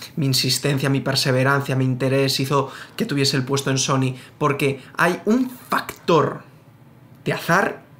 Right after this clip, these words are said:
de suerte, inevitable en prácticamente todas las decisiones de la vida y en esta historia también,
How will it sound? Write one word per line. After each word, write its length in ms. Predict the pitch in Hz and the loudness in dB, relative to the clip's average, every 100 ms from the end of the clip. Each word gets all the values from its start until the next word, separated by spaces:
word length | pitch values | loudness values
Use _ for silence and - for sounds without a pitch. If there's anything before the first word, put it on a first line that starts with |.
| - - - | -20 -18 -8
de 120 | 147 | -2
suerte, 680 | - 170 185 208 208 262 254 - - - | 0 2 4 4 0 -4 -6 -18 -20 -4
inevitable 1080 | 147 156 151 147 139 135 196 202 143 131 135 | 0 2 4 2 0 0 2 2 2 0 -2
en 260 | 131 - - - | -2 -6 -12 -6
prácticamente 400 | 151 165 156 143 | -4 -2 -2 0
todas 180 | 139 135 | 0 -2
las 80 | 127 | -2
decisiones 360 | 127 127 127 | -2 -2 -2
de 80 | 127 | 0
la 100 | 127 | 0
vida 280 | 135 131 131 | 0 0 -2
y 260 | 135 123 123 | -2 -2 -4
en 120 | 135 | -4
esta 180 | 131 139 | -2 -4
historia 540 | 135 143 131 135 - - | -4 -2 -2 -2 -6 -10
también, 520 | 135 127 143 165 175 | -6 -2 0 -2 -4